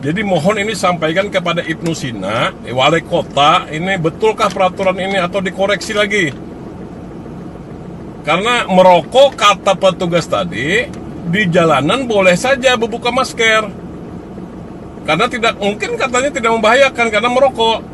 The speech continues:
Tapi saya sendiri yang di dalam mobil, yang tertutup, ber-A C, tidak pakai masker,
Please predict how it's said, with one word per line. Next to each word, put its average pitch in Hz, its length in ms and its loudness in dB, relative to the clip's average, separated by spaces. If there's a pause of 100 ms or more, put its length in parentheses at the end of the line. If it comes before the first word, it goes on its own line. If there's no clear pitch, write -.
(140)
Tapi 233 320 -4
saya 226 240 2
sendiri 247 800 0
yang 226 80 0
di 220 80 -2
dalam 208 320 4
mobil, 180 1040 4
yang 196 160 0
tertutup, 196 880 -2
ber-A 143 400 2
C, 202 480 0 (400)
tidak 165 240 2
pakai 165 240 0
masker, 165 720 0